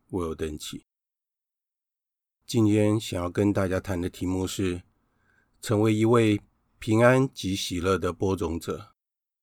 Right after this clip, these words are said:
在这几天，我一直在想一个问题：在我们的一生当中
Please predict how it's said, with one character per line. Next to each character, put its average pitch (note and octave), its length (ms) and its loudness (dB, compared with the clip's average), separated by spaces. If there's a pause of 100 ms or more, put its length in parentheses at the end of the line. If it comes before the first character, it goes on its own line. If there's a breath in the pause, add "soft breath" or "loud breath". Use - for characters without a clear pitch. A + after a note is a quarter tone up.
(1400)
在 C#3 160 2
这 C3 160 0
几 D#2+ 120 -6
天， F2+ 300 -2
我 E2+ 100 -2
一 F#2+ 80 -2
直 A2 120 -4
在 A2 160 2
想 - 240 -6
一 F2 40 -6
个 E2+ 100 -6
问 F2+ 220 0
题： - 300 -14 (1300)
在 D#3+ 220 8
我 F#2 160 6
们 E2+ 100 2
的 F#2 80 2
一 F#2+ 120 0
生 F#2+ 200 0
当 F#2 280 -2
中 F#2 320 -4